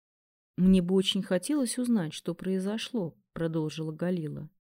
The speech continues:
«Я имею в виду, в последний раз я видела тебя в роли горничной. Через два часа ты стала моей невесткой.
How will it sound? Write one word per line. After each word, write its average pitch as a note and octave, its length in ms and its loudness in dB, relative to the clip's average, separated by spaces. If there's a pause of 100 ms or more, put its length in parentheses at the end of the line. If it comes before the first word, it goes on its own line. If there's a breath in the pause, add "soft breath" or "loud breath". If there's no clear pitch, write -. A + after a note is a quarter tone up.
(220)
«Я F3+ 340 4
имею F#3 260 2
в F3 40 -4
виду, B3 240 4
в - 140 -10
последний F#3+ 520 0
раз D4 280 0
я F#3+ 140 4
видела B3+ 340 4
тебя G#3 340 2
в F#3 80 -4
роли G#3 220 2
горничной. D#3+ 920 -2
Через F3 260 0
два E3+ 180 2
часа F3 400 -2
ты A3 140 -6
стала E3+ 320 -2
моей F#3 300 2
невесткой. E3 760 -2